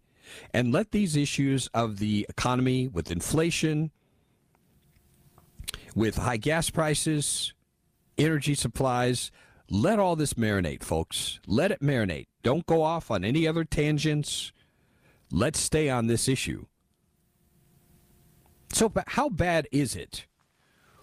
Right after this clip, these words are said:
Let me give you an example. Breitbart's reporting that Jim Schultz, the Republican candidate for Attorney General in Minnesota, is now tied with Minnesota Attorney General Keith Ellison. Remember him, former member of Congress?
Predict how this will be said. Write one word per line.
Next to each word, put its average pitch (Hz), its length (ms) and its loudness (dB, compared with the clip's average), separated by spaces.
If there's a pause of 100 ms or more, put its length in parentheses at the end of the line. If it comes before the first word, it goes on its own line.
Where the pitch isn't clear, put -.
(160)
Let 120 140 2
me 226 100 0
give 90 240 -4
you 92 80 0
an 127 80 0
example. 190 600 -4 (920)
Breitbart's 117 560 0
reporting 120 560 -2 (1080)
that 139 180 2
Jim 190 240 2
Schultz, - 480 0
the 113 80 0
Republican 165 540 0
candidate 165 480 0
for - 160 0
Attorney 165 360 0
General 135 420 0
in 107 460 2
Minnesota, 180 920 0 (1120)
is 143 200 2
now 165 260 2
tied 135 460 0
with 113 160 -2
Minnesota 127 460 0
Attorney 113 400 0
General 117 360 0
Keith - 440 -2
Ellison. 107 460 0
Remember 131 320 2
him, 147 300 0
former 127 340 0
member 127 300 2
of 117 100 -4
Congress? 131 580 -2